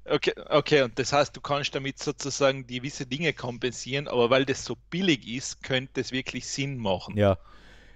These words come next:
Speaker 2: Ähm, Sinn machen tut's aber, und da kommen wir jetzt eben zu dem Thema, Sinn machen tut's momentan nur, wenn du den Strom auch wirklich selber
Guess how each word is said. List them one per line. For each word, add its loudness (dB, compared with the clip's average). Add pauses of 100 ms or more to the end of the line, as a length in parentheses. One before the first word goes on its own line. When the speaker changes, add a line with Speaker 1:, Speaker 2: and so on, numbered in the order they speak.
(600)
Speaker 2:
Ähm, 6
Sinn 0
machen 2
tut's 2
aber, 4
und -6
da 2
kommen 0
wir 2
jetzt -2
eben -6
zu -12
dem -2
Thema, 0
Sinn -2
machen -2
tut's 0
momentan -2
nur, 4
wenn 0
du 0
den 2
Strom -4
auch -6
wirklich -2
selber 2